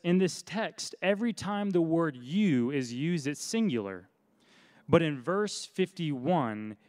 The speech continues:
it's plural. Another way we could read it would be, "I tell you all the truth.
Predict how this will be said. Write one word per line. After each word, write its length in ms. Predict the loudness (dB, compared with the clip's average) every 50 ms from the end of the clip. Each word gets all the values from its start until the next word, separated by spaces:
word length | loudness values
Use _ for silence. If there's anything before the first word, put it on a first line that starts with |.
| _
it's 180 | -6 -6 -6 -6
plural. 640 | -12 _ -8 -2 0 0 2 0 -2 -4 -8 -12 -18 _ _ _ _ _ _ _ _ _ _ _ _ _ _ _ _ _ _ -20 -10 0 2
Another 280 | 4 4 6 6 6
way 200 | 6 6 4 4
we 100 | 2 0
could 160 | 0 -2 -4 -2
read 200 | -2 -2 -2 0
it 20 |
would 160 | 0 -2 -2 -2
be, 340 | -2 -2 -2 -2 -2 -4 _ _ _ _ _ _ _ -2
"I 300 | 0 2 2 2 0 0
tell 300 | -4 -4 -2 0 0 0
you 360 | 0 0 -4 -4 -4 -4 -8 -10 _
all 380 | -2 -2 0 0 2 2 2 2
the 140 | 0 0 -4
truth. 580 | -4 -6 -8 -8 -8 -10 -12 -18 -20 -20 _